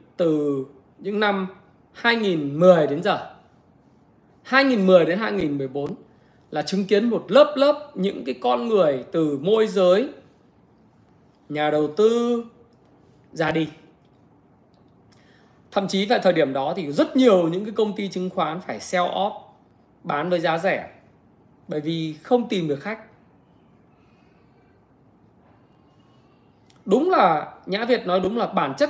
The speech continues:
con người thích cờ bạc nhanh, thì cái dòng tiền cờ bạc nhanh ấy sẽ rời bỏ thị trường. Những người thắng thì cầm tiền đi ra khỏi thị trường. Những người thua thì sẽ ở lại và tiếp tục cái tư duy cờ bạc nhanh đấy cho đến khi cháy túi.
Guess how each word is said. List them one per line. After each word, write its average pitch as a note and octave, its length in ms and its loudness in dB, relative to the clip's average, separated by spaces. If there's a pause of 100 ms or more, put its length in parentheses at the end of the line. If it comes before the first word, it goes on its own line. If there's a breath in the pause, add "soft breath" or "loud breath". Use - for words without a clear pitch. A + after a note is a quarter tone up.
con A3+ 200 -4
người F3+ 180 0
thích - 260 -4
cờ D#3 140 0
bạc C#3+ 220 -4
nhanh, F#3 240 -4 (500 soft breath)
thì G3 140 -2
cái C#4 140 -4
dòng A#3 300 0
tiền F3+ 240 2
cờ D#3 160 2
bạc D3+ 220 0
nhanh F#3 260 -2
ấy - 100 -14 (520)
sẽ - 440 -10 (280)
rời C3+ 240 -14
bỏ A2+ 200 -14
thị - 160 -20
trường. - 100 -20 (1700 soft breath)
Những A#3+ 160 0
người C4 140 8
thắng F3 280 -4
thì B3 60 -4
cầm D#3+ 260 -2
tiền C#3+ 220 -2
đi E3+ 180 -6
ra E3+ 100 -4
khỏi - 160 -14
thị - 160 -20
trường. A2 240 -12 (580 soft breath)
Những C4+ 280 -2
người G#3+ 260 6
thua A3+ 440 2
thì C#3+ 160 -10
sẽ - 180 -10
ở D#3 220 -2
lại C3+ 180 -12
và C3 100 -12
tiếp A#3+ 280 -6
tục - 340 -8
cái D#3 120 -8
tư G3+ 240 -6
duy F#3+ 180 -6
cờ D#3 240 -2
bạc C3+ 220 -6
nhanh E3 220 -6
đấy C#3+ 200 -8
cho F3+ 80 -4
đến D#3 140 -8
khi D#3+ 140 -10
cháy C#3+ 200 -8
túi. C#3+ 220 -6